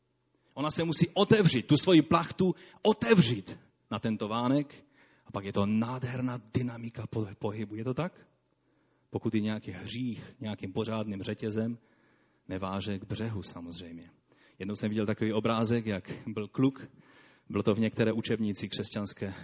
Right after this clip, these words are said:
Kluk seděl v lodičce a padloval, až z něj kapalo.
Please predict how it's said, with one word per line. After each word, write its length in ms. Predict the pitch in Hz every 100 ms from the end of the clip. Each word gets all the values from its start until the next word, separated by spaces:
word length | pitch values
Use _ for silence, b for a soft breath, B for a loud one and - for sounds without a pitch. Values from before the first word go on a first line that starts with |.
| B
Kluk 180 | 139 127 -
seděl 260 | 120 107
v 40 | 113
lodičce 440 | 120 135 - 143
a 220 | 107 101 _ _ -
padloval, 520 | 135 143 139 143 127
až 140 | 131
z 100 | -
něj 160 | 131 127
kapalo. 580 | - 120 120 104 85